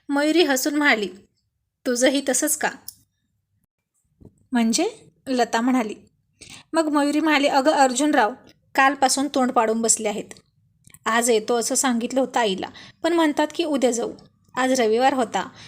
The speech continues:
यांनाही सुट्टी होती ना. आता उद्या फॅक्टरी सोडून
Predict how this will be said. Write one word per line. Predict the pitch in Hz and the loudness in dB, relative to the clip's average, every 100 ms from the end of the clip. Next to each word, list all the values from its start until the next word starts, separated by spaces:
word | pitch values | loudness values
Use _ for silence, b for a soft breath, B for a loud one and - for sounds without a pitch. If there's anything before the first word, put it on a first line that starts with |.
| B 285 | B -2
यांनाही | 285 320 349 | 0 2 2
सुट्टी | 370 302 - 320 | 2 -2 0 0
होती | 285 254 302 | 0 0 -2
ना. | 214 240 - _ _ - 220 | -2 -6 -14 _ _ -14 -8
आता | 214 254 | -2 0
उद्या | 233 254 254 | 0 -2 -2
फॅक्टरी | 240 - 240 | -4 -4 -4
सोडून | 240 254 254 233 | -2 -2 -2 -4